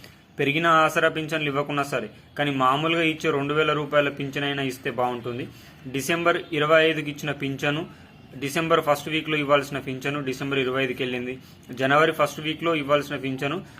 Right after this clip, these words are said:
జనవరి ఇరవై ఐదుకి ఇస్తుంది. So దీన్ని బట్టి చూస్తే ప్రతి మంత్ జనవరి, జనవరి ఇరవై ఐదు, ఫిబ్రవరి ఇరవై ఐదుకి ఇచ్చిన ప్ర-, ప్రభుత్వం మార్చి ఇరవై ఐదున కూడా విడుదల చేయాలని కోరుకుందాం.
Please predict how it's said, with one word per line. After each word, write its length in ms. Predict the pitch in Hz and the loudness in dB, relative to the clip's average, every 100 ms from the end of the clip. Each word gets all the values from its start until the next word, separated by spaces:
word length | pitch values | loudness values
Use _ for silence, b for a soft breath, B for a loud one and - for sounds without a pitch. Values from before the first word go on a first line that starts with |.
| - | -14
జనవరి 420 | 123 131 139 147 | -4 0 2 4
ఇరవై 240 | 143 135 135 | 2 2 0
ఐదుకి 160 | 127 | 0
ఇస్తుంది. 340 | 123 - 120 110 151 | -6 -8 -12 -8 -4
So 120 | 185 190 B - | -4 -6 B -8
దీన్ని 160 | 147 156 | -4 2
బట్టి 240 | 160 156 | 2 2
చూస్తే 200 | 151 180 | 0 -2
ప్రతి 420 | 180 147 143 185 | 0 0 0 0
మంత్ 340 | 175 160 156 156 | -2 -2 -2 -2
జనవరి, 380 | 147 151 151 156 | 2 2 2 0
జనవరి 400 | 143 143 147 151 | -2 0 0 0
ఇరవై 280 | 139 143 | 0 2
ఐదు, 280 | 139 135 139 135 | 2 0 -4 -8
ఫిబ్రవరి 340 | 127 139 143 | -4 -2 0
ఇరవై 160 | 131 135 | -2 -2
ఐదుకి 160 | 123 | -4
ఇచ్చిన 200 | 117 127 | -8 -10
ప్ర-, 360 | 123 120 117 123 | -10 -8 -6 -6
ప్రభుత్వం 640 | 120 120 120 127 180 233 B B B - - - - 151 | -2 0 0 0 0 -2 B B B -20 -20 -20 -16 -6
మార్చి 480 | 131 139 160 - 175 | 2 4 2 2 2
ఇరవై 240 | 160 160 | 4 4
ఐదున 200 | 151 151 | 4 2
కూడా 200 | 143 156 | 2 2
విడుదల 320 | 147 143 143 | 2 2 2
చేయాలని 460 | 147 147 131 127 170 | 0 0 0 0 -2
కోరుకుందాం. 480 | 143 120 120 107 | -4 -4 -6 -10